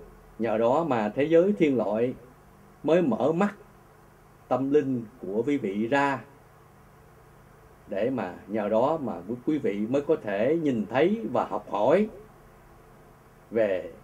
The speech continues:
những sấm lệnh và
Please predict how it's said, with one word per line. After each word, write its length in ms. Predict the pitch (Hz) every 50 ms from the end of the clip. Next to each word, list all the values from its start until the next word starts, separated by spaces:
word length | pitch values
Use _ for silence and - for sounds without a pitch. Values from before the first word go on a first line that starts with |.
| - - - - -
những 300 | 113 110 110 113 151 175
sấm 280 | - - - 208 202 202
lệnh 220 | 156 113 95 101 104 117 120 - - - - - - - - - - - - - - 113
và 340 | 104 113 104 95 95 90 87